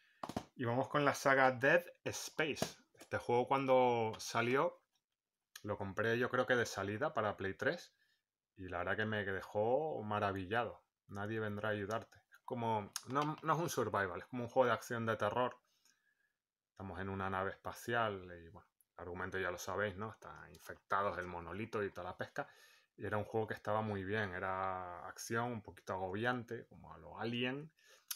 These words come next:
Y luego ya el dos y el tres, pues sí fue, mm, cambiando un poco, menos, menos claustrofóbico quizás, hacer más cositas.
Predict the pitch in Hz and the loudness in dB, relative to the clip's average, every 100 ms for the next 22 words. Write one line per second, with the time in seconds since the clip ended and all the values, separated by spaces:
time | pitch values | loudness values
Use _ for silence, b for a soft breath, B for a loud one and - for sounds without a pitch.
0 | - 120 123 127 127 123 123 117 110 120 | -4 2 2 6 6 6 4 2 0 0
1 | 113 127 - 131 - 120 - 117 110 107 | 0 -2 2 0 0 -6 -4 2 4 4
2 | 104 101 95 90 82 _ _ - - - | 2 0 -4 -10 -14 _ _ -14 -8 -2
3 | 107 120 117 113 107 143 139 120 107 104 | 2 2 2 2 2 2 2 0 0 0
4 | 104 101 98 - - 104 104 - 107 98 | 2 0 -2 -6 -10 -6 -6 -2 -2 -2
5 | - 104 131 123 110 101 98 139 110 101 | -4 2 4 4 2 -6 -4 -2 -2 -2
6 | 110 104 104 - 107 135 143 | -4 -2 -2 -2 -4 -2 -4